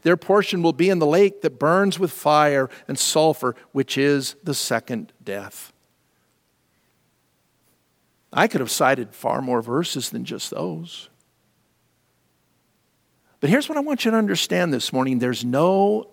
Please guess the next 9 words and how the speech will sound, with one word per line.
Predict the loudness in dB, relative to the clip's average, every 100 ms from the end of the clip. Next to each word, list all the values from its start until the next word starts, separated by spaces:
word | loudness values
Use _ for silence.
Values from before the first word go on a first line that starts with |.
| -16
gray | -6 0 2 2 2 2 -2 _
area | -4 -2 -2 -4 -8 -12
here. | -12 -10 -10 -14 -20 _ _ _ _ _ _ _ _ _ _ _ _ _ _ _ _ _ -8
There's | 0
no | 0
qualifications, | 2 4 4 4 0 2 2 2 -4 -4
no | 2 2
exceptions | 2 2 0 0 -2 -2
given. | 2 2 2 0 -14